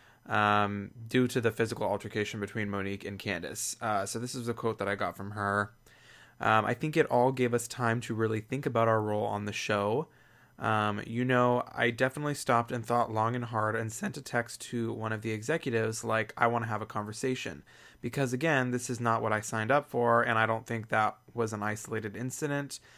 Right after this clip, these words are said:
And, uh, to me, I think we all, we all did that. Everyone was just like, 'Whoa, whoa.' And so those were my first initial thoughts were, like, were people okay? Like, there was blood, there was broken glass, there were punches. Like, it wasn't just someone pulling the hair.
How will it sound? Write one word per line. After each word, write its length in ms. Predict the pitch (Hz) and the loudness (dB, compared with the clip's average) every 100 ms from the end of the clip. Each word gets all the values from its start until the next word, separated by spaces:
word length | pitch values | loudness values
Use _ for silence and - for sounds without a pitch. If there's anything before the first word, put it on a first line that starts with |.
| - - - | -20 -20 -12
And, 400 | - 117 113 113 | -2 2 2 0
uh, 240 | - 117 110 | 0 0 0
to 160 | - | -4
me, 280 | 123 135 135 | -2 -2 0
I 120 | 117 | -2
think 240 | 117 120 113 | -2 -4 -4
we 120 | 113 | -2
all, 280 | 117 120 117 | 2 4 4
we 180 | 113 110 | 0 0
all 160 | 113 | -2
did 260 | 104 120 113 | 2 0 2
that. 260 | 98 101 - | -2 -2 -4
Everyone 360 | 117 120 113 | -4 -4 -4
was 120 | 110 | -6
just 260 | - 113 - | -4 -6 -2
like, 240 | 110 - | -4 -2
'Whoa, 280 | 113 113 110 | 0 2 2
whoa.' 480 | 104 117 104 95 - - - - - - | 2 2 2 0 -10 -18 -20 -20 -10 -2
And 200 | 123 123 | 0 4
so 140 | 131 | 4
those 220 | 127 131 | 6 4
were 60 | 139 | 4
my 160 | 127 | 2
first 300 | 120 135 127 | 2 0 0
initial 340 | 123 120 - 117 | -2 -2 0 -2
thoughts 500 | 113 113 117 - - | 4 4 4 0 0
were, 200 | 117 110 | 2 4
like, 340 | 110 110 - - | 2 -2 -4 -6
were 180 | 123 113 | -2 -2
people 320 | 131 117 120 | -2 -2 -2
okay? 600 | 113 107 - 143 135 131 - - - - | -2 -4 0 4 4 2 -6 -20 -14 -4
Like, 160 | 117 | -2
there 160 | 120 120 | 4 4
was 140 | 113 | 4
blood, 580 | 113 127 135 127 127 117 | 0 4 8 8 6 4
there 100 | 120 | 2
was 140 | 117 110 | 2 2
broken 360 | 120 113 110 | 0 0 -4
glass, 400 | 110 131 123 123 | 2 6 6 4
there 140 | - 110 | 2 0
were 80 | |
punches. 680 | 104 - 120 113 120 117 113 | 0 -4 -6 -2 2 2 0
Like, 140 | 113 | -4
it 80 | 120 | -4
wasn't 260 | 117 123 123 | -6 -6 -6
just 200 | 123 - | -6 -4
someone 260 | 120 117 | -2 -4
pulling 300 | 107 117 110 | -4 -6 -4
the 80 | 104 | -6
hair. 420 | 131 135 113 110 | 0 4 4 4